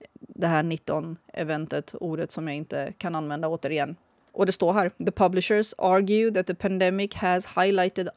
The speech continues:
our vulner-, vulnerabilities and reinforced the need for urgent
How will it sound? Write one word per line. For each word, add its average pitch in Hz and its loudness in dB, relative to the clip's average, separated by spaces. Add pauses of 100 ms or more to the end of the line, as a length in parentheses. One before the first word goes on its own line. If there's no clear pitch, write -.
(140)
our 175 4
vulner-, 175 0
vulnerabilities 175 -2
and 170 -2
reinforced 170 -4
the 175 -4
need 165 -6
for - -8
urgent 165 -4